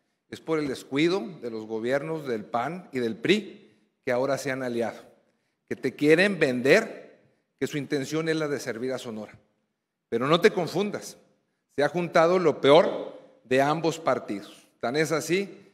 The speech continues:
que hoy el candidato tiene que negar que representa a alguno de ellos para pedir el voto.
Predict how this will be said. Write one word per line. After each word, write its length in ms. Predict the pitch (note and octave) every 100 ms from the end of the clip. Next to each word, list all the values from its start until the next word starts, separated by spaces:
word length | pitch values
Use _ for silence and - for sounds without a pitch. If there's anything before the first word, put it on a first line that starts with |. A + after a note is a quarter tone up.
| _ -
que 80 |
hoy 100 | D3
el 180 | D#3+ D#3
candidato 680 | D3 C3 A#2+ C3+ D3 D3 D#3
tiene 360 | D#3 D3+ D#3 D3+
que 140 | D#3
negar 500 | C#3+ C3+ D3 F3 F3+
que 100 | D#3+
representa 600 | B2 A2 A2+ C3+ C#3 B2+
a 20 |
alguno 360 | B2+ B2 C3+ B2+
de 140 | A2+
ellos 280 | B2+ D#3 F#3
para 280 | - B2 G#2+
pedir 280 | A#2 A2+ A#2
el 80 | A2+
voto. 300 | G2 -